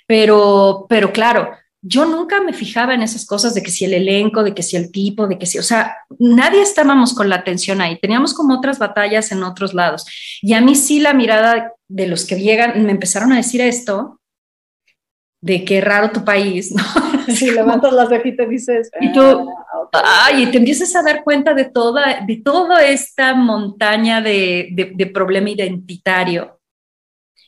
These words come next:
Speaker 1: eh, tan, tan fuerte que tenemos, ¿no? Entonces, sí, era así, siempre ha sido un diálogo como de trata-, al-, en tratar de explicarles a los demás, a los, a los extranjeros,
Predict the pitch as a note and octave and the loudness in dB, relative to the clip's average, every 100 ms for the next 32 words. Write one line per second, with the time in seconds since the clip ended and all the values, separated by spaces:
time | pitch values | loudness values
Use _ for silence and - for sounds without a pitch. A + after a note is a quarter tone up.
0 | _ G3 F#3+ F#3 F3+ F#3 F3+ F3+ F3+ F3+ | _ 0 2 2 2 2 2 2 0 -2
1 | G#3+ G3+ G3+ G3 F#3+ F#3 G#3 G3+ G3+ - | -2 0 0 -2 -4 -6 -4 -2 -4 -2
2 | A#3+ B3+ B3+ B3 - F#3 F3 - - - | 0 2 0 -4 -10 -10 -12 -12 -16 -16
3 | - G3 C4 B3 - - - - _ - | -10 -6 -6 -6 -18 -20 -20 -20 _ -2
4 | A#3 D4+ D4+ F4+ F#4 - _ _ _ _ | 0 2 2 0 -2 -10 _ _ _ _
5 | - - E4+ F#4 F#4 - B3 C4+ D#4 - | -10 -2 0 0 -2 -6 0 4 4 0
6 | - B3+ - - - D4 D4 E4 E4 E4 | -2 -2 -2 -2 0 0 2 0 0 0
7 | D#4 D4+ D4 A3+ F#3+ G3 G3 G3 G3+ G#3+ | 2 2 2 0 -2 -4 -2 -4 0 0
8 | A3 - A3+ A3+ A#3+ A#3 B3+ B3 D4+ F4+ | 0 -2 -2 0 0 0 2 2 2 0
9 | G4+ - C4 C#4 D4 D4+ B3+ F#3 F#3+ G3+ | -4 -6 -4 -2 -2 -2 -4 -2 -2 0
10 | G#3+ A3 A3+ F3+ G3 F3+ F#3+ F#3 G3 - | 2 2 -2 -4 -6 -4 -4 -4 -6 -4
11 | G3 F#3+ A#3 D4 | -4 0 0 0